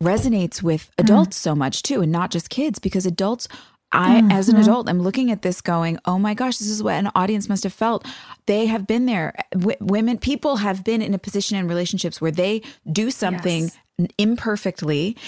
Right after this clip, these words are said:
Speaker 1: It affects the other person in the relationship in a negative way.
Speaker 2: Yeah.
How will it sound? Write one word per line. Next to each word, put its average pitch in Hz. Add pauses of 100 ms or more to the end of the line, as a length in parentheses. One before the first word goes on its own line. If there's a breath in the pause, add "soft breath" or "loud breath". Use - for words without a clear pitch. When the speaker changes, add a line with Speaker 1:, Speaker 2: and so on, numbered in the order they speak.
(180 loud breath)
Speaker 1:
It 208
affects -
the 214
other 196
person 208
in 196
the 185
relationship 170
in 165
a 165
negative 165
way. 143
Speaker 2:
Yeah. 170